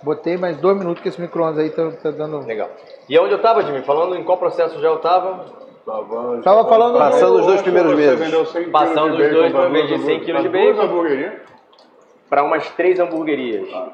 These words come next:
Speaker 2: pequenas, né?
Speaker 3: Por
Speaker 2: A gente
Speaker 3: mês?
Speaker 2: come-, por mês, cem quilos de bacon por mês. Aí eu comecei a, a... cara, como é que eu faço pra ampliar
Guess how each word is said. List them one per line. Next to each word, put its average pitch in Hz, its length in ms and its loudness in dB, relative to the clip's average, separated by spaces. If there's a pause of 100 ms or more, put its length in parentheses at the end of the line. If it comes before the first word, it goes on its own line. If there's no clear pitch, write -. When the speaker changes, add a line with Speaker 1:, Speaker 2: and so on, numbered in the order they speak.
(140)
Speaker 2:
pequenas, 120 520 -4 (320)
né? 117 200 -8 (600)
Speaker 3:
Por 127 120 -6
Speaker 2:
A - 20 -4
gente 120 140 -6
Speaker 3:
mês? 127 120 0 (140)
Speaker 2:
come-, - 140 -20
por 147 140 -4
mês, 143 220 -2
cem 147 140 -6
quilos 147 240 -8
de 143 80 -10
bacon 127 300 -6
por 147 160 -10
mês. 107 240 -8 (840)
Aí 143 340 2
eu 190 200 4
comecei 185 540 -2
a, 180 100 6
a... 123 1120 2 (320)
cara, 135 180 0
como 139 100 -4
é 156 40 -6
que 156 60 -6
eu 160 40 -4
faço 156 240 -2
pra 147 360 -2
ampliar 131 460 0